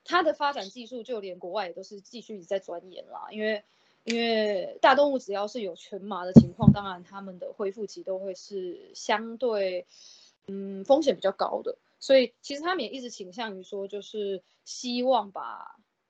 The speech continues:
站立手术这个技术就是越做越好，但目前连在国外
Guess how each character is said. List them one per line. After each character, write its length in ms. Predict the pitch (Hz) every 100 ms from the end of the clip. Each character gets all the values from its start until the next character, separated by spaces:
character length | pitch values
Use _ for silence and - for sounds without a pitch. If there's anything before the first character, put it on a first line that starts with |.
| _ _ _ _ _ _ _
站 200 | - 247
立 120 | 247 226
手 240 | 202 170
术 200 | - 220
这 100 | 196
个 80 | 190
技 260 | - 220
术 220 | 220 - 185
就 180 | -
是 120 | 190 202
越 200 | 214 185
做 240 | - 175
越 120 | 185 -
好， 280 | - - -
但 160 | 254 254
目 180 | 294 240
前 380 | - 196 180
连 260 | 190 190 185
在 340 | 196 220 190 - - - - - -
国 240 | 190 185
外 260 | 226 196